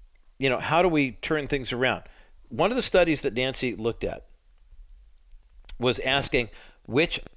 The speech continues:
families have the highest level of happiness, if you will. And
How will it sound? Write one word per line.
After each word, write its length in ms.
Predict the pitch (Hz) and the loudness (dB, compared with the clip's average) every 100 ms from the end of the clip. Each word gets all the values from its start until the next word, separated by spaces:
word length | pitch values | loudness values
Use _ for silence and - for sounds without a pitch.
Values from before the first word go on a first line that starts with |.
| - | -16
families 600 | - 165 160 147 123 123 | -4 2 2 2 0 0
have 200 | 135 120 | 2 2
the 140 | 117 104 | 4 2
highest 460 | 135 143 143 - | 4 4 4 2
level 400 | 127 127 113 110 | 2 2 2 0
of 160 | 107 92 | 0 -2
happiness, 580 | - 117 - 95 87 - | -4 -2 -2 -4 -6 -12
if 140 | 90 | -10
you 80 | 90 | -12
will. 220 | 87 - - - - _ - - - - _ _ - - - - - - - | -12 -14 -16 -20 -20 _ -20 -20 -20 -20 _ _ -20 -20 -20 -20 -20 -20 -6
And 260 | 123 120 | -2 0